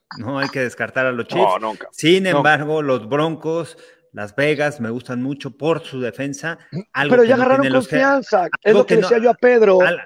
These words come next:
Speaker 1: algo
Speaker 2: que,
Speaker 1: que no
Speaker 2: que
Speaker 1: tienen
Speaker 2: no
Speaker 1: los
Speaker 2: importa.
Speaker 1: Jefes
Speaker 2: Oye,
Speaker 1: y que sí
Speaker 2: le
Speaker 1: tienen los
Speaker 2: gana-,
Speaker 1: Chargers.
Speaker 2: le ganaste al manco, al tuerto y al chucho. Está bien.
Speaker 1: <laughs>
Speaker 2: A win is a win.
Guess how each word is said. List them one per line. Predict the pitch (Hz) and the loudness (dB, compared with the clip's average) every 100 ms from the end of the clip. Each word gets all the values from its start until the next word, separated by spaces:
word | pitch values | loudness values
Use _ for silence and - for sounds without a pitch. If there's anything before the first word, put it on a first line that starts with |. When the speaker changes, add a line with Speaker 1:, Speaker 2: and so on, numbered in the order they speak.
| - | -4
Speaker 1:
algo | 151 170 180 | 0 2 0
Speaker 2:
que, | |
Speaker 1:
que | 170 | -2
no | 160 | -4
Speaker 2:
que | 165 | 2
Speaker 1:
tienen | 220 | 4
Speaker 2:
no | 233 | 4
Speaker 1:
los | 277 | 0
Speaker 2:
importa. | 262 277 - | 2 2 4
Speaker 1:
Jefes | 196 180 | 0 0
Speaker 2:
Oye, | 254 269 190 _ _ _ _ | -2 -2 -6 _ _ _ _
Speaker 1:
y | - 143 | -10 -6
que | 156 | -6
sí | 135 - | -6 -4
Speaker 2:
le | |
Speaker 1:
tienen | 175 208 | 0 2
los | 214 | 2
Speaker 2:
gana-, | 240 | 0
Speaker 1:
Chargers. | 156 110 - _ _ _ _ _ | 0 -6 -6 _ _ _ _ _
Speaker 2:
le | 202 | 2
ganaste | 220 233 254 262 269 | 4 4 2 4 4
al | 247 196 | 2 0
manco, | 208 226 - 220 | 2 0 2 0
al | 202 | 0
tuerto | 196 214 190 202 | -2 -2 -2 0
y | 190 | 2
al | 180 151 | 0 0
chucho. | 185 - 151 - | -2 0 -4 -6
Está | 151 - | -12 -10
bien. | 202 262 294 285 247 _ _ | -6 -4 -4 -6 -10 _ _
Speaker 1:
<laughs> | _ _ | _ _
Speaker 2:
A | 160 | 0
win | 160 214 262 | 4 4 4
is | 262 | 4
a | |
win. | 254 277 285 | 4 4 2